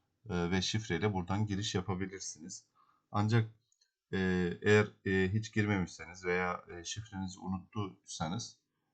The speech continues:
e, şuradan, e, "Parolamı unuttum", e, sekmesine girerek yeni parola, e, oluşturma sürecini başlatabilirsiniz. Burada ben, e, "Parolamı unuttum", e, dediğimde,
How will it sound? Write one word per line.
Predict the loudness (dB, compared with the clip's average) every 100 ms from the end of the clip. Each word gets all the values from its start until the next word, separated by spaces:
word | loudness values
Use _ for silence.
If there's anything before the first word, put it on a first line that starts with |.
| _ _ -6
e, | -2 -2 -4 -4
şuradan, | -2 0 2 0 -4 _ -8
e, | -6
"Parolamı | -2 2 4 4 2 0
unuttum", | -2 -2 -4 -2 -2 -4 _ -6
e, | -6 -6 -10
sekmesine | -10 -6 -6 -4 -6 -2 -2 -2 -6 _ _ _ _ _ _ _ _ _ _ -20 _ _ _ _ 0
girerek | 2 2 0 -6 _ _
yeni | 0 0 2
parola, | 2 2 2 2 -2 _ -20 -20 _ _ -10
e, | -8 -4
oluşturma | -2 -2 -4 -4 0 -2
sürecini | -4 -8 -2 0
başlatabilirsiniz. | 0 -2 -4 -8 -12 -14 -12 -10 -4
Burada | -2 0 0
ben, | -2 -4 _ _ _ _ _ _ _ _ _ _ -20 -20 _ _ _ -6
e, | -2 -2
"Parolamı | 2 2 2 0
unuttum", | -2 -4 -2 0 0 -2 -2
e, | -2 0 -4 -2
dediğimde, | -2 -2 -2 -4 -4 -6